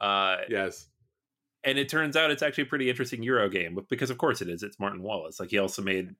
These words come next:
Speaker 1: Study in Emerald, which turned out to be, also be an interesting Euro game for
Speaker 2: Yes.
Speaker 1: Cthulhu. So,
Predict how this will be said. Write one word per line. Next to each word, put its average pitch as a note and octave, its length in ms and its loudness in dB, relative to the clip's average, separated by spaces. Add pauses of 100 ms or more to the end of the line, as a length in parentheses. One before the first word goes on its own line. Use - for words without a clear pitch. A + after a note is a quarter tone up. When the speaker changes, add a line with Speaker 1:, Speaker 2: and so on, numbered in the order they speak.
Speaker 1:
Study F#2+ 300 2
in F#2+ 100 0
Emerald, G#2+ 340 2
which G#2 220 -2
turned F#2+ 160 -2
out F#2+ 100 -2
to - 80 -10
be, A2 140 -12 (200)
also F#3 280 0
be G#2 100 4
an F#2 60 2
interesting F2+ 340 -4
Euro F2+ 240 0
game E2+ 200 -4
for G#3+ 40 0
Speaker 2:
Yes. C4+ 400 2
Speaker 1:
Cthulhu. D#2+ 240 -8 (720)
So, B2 600 2